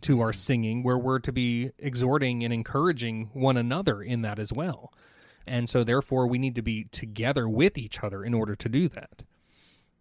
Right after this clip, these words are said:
Speaker 1: Uh, and so that, that's essential to those things.
Speaker 2: Right.
Speaker 1: So then, as we think about what the church is, why, thinking about our day, thinking about looking at, you know, we've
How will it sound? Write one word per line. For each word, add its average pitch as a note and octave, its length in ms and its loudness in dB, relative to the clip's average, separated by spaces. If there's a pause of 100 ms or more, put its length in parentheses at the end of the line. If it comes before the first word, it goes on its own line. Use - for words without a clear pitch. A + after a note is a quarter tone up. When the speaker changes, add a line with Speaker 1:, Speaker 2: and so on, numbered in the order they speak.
(140)
Speaker 1:
Uh, - 40 -18 (120)
and A2+ 120 -6
so B2 100 -2
that, B2 240 -4
that's B2+ 240 -4
essential B2 460 -2
to - 100 -4
those G2+ 220 -8
things. - 360 -14 (560)
Speaker 2:
Right. G#2+ 280 -20 (880)
Speaker 1:
So - 140 12
then, D#3+ 400 6
as E3+ 160 2
we D#3 100 4
think G3+ 220 4
about D3+ 180 6
what C3+ 160 4
the A2+ 80 -4
church - 300 -6
is, A#2+ 480 -2 (800)
why, E3 640 6 (640)
thinking D#3+ 240 2
about C3+ 160 6
our C3 140 8
day, G#2 240 -2
thinking D3 260 4
about C3 300 4 (400)
looking D#3 280 2
at, C#3+ 300 -2
you C3+ 140 2
know, A2+ 80 4
we've B2+ 280 0